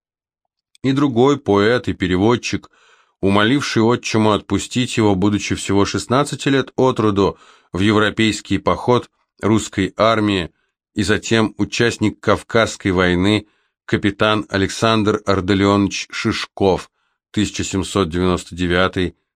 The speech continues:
тысяча восемьсот тридцать второй. О каждом из них стоило бы написать, где бы сил на это набраться.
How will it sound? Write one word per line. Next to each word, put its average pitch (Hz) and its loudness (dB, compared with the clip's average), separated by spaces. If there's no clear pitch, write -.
тысяча - -4
восемьсот 90 -4
тридцать 87 -8
второй. 87 0
О 120 0
каждом 123 2
из 104 -2
них 117 2
стоило 110 2
бы 92 0
написать, 101 -2
где 104 -2
бы 131 0
сил 165 -2
на 101 2
это 85 -6
набраться. 92 -2